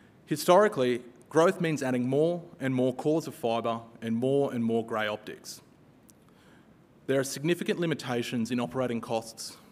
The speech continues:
be it lease of the underlying fibre assets or the fact that every pair of fibre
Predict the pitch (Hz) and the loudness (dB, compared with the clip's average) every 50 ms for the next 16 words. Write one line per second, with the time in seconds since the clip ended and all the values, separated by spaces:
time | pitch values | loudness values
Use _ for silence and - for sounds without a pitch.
0 | - 127 - 131 127 120 120 117 123 117 123 139 170 165 - - 147 127 131 127 | -14 -6 -2 -2 0 0 0 -2 -4 -4 -2 -2 -2 -4 -6 -10 -8 -6 -4 -2
1 | 127 123 123 123 117 113 110 107 - 120 123 131 - 156 156 156 156 - 190 190 | -2 -2 -2 -2 -2 -2 -4 -4 -2 0 0 2 2 2 2 2 0 0 -2 -2
2 | 190 - - - - - - - - - - - - - 127 123 120 - 151 143 | -4 -6 -12 -16 -16 -18 -20 -20 -20 -20 -20 -14 -8 -6 -4 -4 0 0 0 0
3 | 147 - - 120 - - 139 143 135 151 151 147 143 139 135 127 123 113 - - | 0 -2 -6 -8 -4 -2 0 0 0 0 -2 -2 -2 0 0 0 0 -2 -2 -2
4 | 113 110 113 110 110 107 107 | 0 0 0 0 0 -2 -4